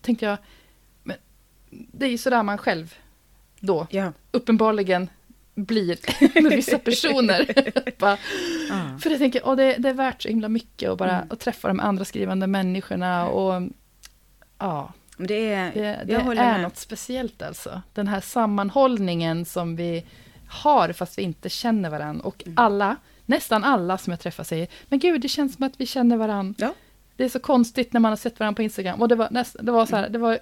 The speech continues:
Speaker 1: komiskt.
Speaker 2: Mm.
Speaker 1: För nästan varenda människa man träffar sa så.
Speaker 2: Ja.
Speaker 1: Så det har bara gett mig så otroligt mycket energi. Och,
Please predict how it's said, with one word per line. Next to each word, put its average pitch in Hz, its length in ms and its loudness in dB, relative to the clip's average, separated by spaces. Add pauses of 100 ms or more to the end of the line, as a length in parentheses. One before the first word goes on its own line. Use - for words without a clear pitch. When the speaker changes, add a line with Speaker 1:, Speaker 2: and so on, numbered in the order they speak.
Speaker 1:
komiskt. 233 640 0
Speaker 2:
Mm. 175 100 -4
Speaker 1:
För 202 100 -4
nästan 226 260 0
varenda 208 400 0
människa 190 340 -2
man 175 140 -6
träffar 185 280 -6
sa 190 240 -2
så. - 260 -10 (100)
Speaker 2:
Ja. 175 160 -2 (240)
Speaker 1:
Så - 120 -4
det 233 240 8
har 214 140 6
bara 196 140 2
gett 190 180 -2
mig 196 100 -2
så 233 440 2 (100)
otroligt 226 520 -2
mycket 165 460 -4 (240)
energi. 180 800 -2
Och, 160 200 -6